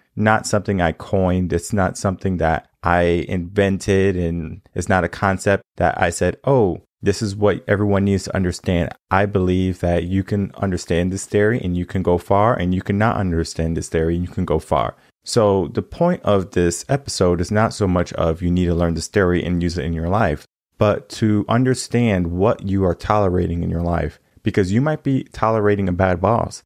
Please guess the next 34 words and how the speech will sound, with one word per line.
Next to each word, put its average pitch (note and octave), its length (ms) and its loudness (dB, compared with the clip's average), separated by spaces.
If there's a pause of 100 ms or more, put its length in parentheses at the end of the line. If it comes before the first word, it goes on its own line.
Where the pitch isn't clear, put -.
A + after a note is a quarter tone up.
(220)
a F#2 60 -6
bad F#2 220 2
relationship, F2 720 -2 (220)
bad F#2+ 240 2
circumstances, - 920 -4
and F#2+ 120 0
you're G2 140 2
allowing F#2+ 360 0
it. - 160 -12 (360)
So G2+ 200 2
I'm G#2 160 0
going A#2+ 260 2
to G#2 60 -2
be G2 120 0
talking B2+ 500 -2
about F2+ 300 0
that A2 200 2
aspect, F2+ 440 -4
and G2 120 0
that's A2+ 160 0
gonna A#2 160 0
be G#2 120 0
the F#2 100 -2
key D3 320 -2
factor A#2+ 480 0
I F2 40 4
want F2+ 240 0
people G2+ 220 -4
to F2+ 80 0
take F2 220 -2
away F2 220 2
from F2+ 180 -2
this D#2+ 160 -4
episode. A1+ 480 -2